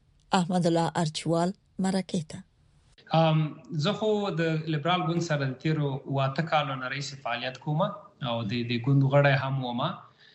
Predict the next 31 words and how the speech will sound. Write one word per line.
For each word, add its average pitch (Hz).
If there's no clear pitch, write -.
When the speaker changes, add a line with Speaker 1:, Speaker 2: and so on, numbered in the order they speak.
Speaker 2:
ام، 135
کله 185
چې 156
دغه 156
فرصت 180
راغی، 156
دوی 147
د 143
ما 143
غوښتنه 160
وکړه، 143
لکه 131
زه 131
چیرته 127
غواړم 143
چې -
د -
دغه، 127
ا، 120
سیټ 185
څخه 143
یا 123
د -
دغه 135
ساحې 135
څخه 135
فدرال 139
پارلمان 139
ته 135
کاندید 120
شم. 117